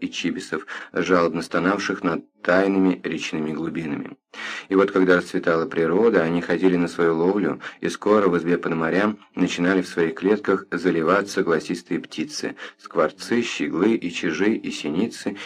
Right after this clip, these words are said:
и репола, и это среди всяческой деловитости и прозы создавало чарующую иллюзию, будто нет потолков и стен и тюрем жизни, будто все растворяется в одной сплошной природе, в одном ликовании поющего естества.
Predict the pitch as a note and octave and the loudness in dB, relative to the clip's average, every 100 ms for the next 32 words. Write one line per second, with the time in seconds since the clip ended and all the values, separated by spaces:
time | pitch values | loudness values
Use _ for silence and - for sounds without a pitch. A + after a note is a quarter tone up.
0 | - D#2 D#2 F2+ F2 E2+ D#2+ F2+ A2+ A2+ | -12 -8 -6 -2 -2 0 0 2 0 -4
1 | _ _ _ E2+ A#3 A#3 G#2+ F#2 F2+ F2 | _ _ _ 0 0 0 -4 -2 0 0
2 | - A2+ A#2+ G2+ - G2 F2 E2+ E2 G2+ | -2 -2 0 -4 -4 -2 0 2 2 0
3 | F#2 - D#2+ D#2 F2 A#2 A#2 B2 - - | -4 -6 -4 -4 0 0 0 -4 -8 -8
4 | - G2 E2+ F#2+ G2+ F#2 - F2+ F#2 A#2 | -4 0 2 4 2 0 0 2 4 2
5 | A2 - G#2+ - F#2+ F#2 F2 D#2+ D#2 D2+ | -2 -2 -2 2 4 4 4 2 -2 -2
6 | E2+ - E2 F2 B2 - G#2 F#2 E2 - | -4 -2 -2 0 0 -2 0 0 0 -2
7 | G2 - - F2+ - - - F#2+ G2 F#2 | -2 -4 -6 -6 -6 -8 2 2 2 -2
8 | E2+ E2 F#2 F2+ E2+ E2+ E2 D#2 D2 - | -6 0 2 2 0 -2 -4 -4 -8 -10
9 | - - - G2 F#2+ - F2+ F2 - F#2+ | -12 -12 -4 -2 -2 0 0 0 0 4
10 | F2+ - G2 F#2 - E2 F2+ G#2+ G#2 - | 4 2 -2 -2 0 2 4 2 -2 0
11 | E2 E2 F#2 - E2 - F2+ E2 E2 E2+ | 0 2 0 2 -2 0 -2 0 2 4
12 | G2+ F2+ D2+ - _ E2 E2 E2+ G2 F2+ | 4 2 -2 -6 _ -2 0 2 4 4
13 | F2+ F2 D#2+ F#2 G2+ G#2 G#2 G2 D#2 D#2+ | 2 2 2 2 2 0 0 0 -2 -2
14 | - - D2+ D#2 D2 - - - C2+ | -6 -6 -4 -4 -6 -12 -14 -6 -6